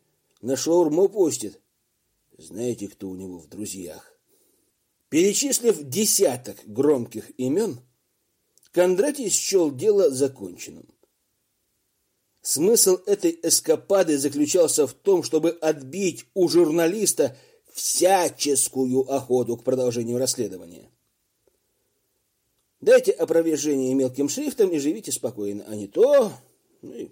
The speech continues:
сами понимаете. Но вот журналист оказался прытким и смелым, причём настолько смелым, что на завтра явился к Сестричкину и начал разговор с предупреждения. "Если со мной что-то случится,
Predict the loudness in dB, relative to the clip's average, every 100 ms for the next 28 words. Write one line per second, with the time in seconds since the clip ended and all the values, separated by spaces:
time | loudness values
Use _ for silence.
0 | _ -8 -8 -8 -18 -20 -20 -20 _ _
1 | _ _ _ _ _ _ _ _ _ _
2 | -8 -4 -2 0 0 0 0 0 0 0
3 | 2 2 2 0 0 0 0 -4 -4 0
4 | 0 0 -4 -10 -14 -20 _ _ -2 2
5 | 2 2 2 0 2 2 2 2 2 2
6 | 0 0 2 0 0 -2 0 0 0 0
7 | -2 -2 -4 -6 -4 -4 -4 -10 -20 _
8 | 0 2 0 -2 0 0 0 -2 -2 -4
9 | -4 -4 -4 -4 -4 -4 -6 -14 -16 -20
10 | _ _ -6 -4 -2 0 0 0 -4 -4
11 | -4 -4 -4 -2 -2 -2 -4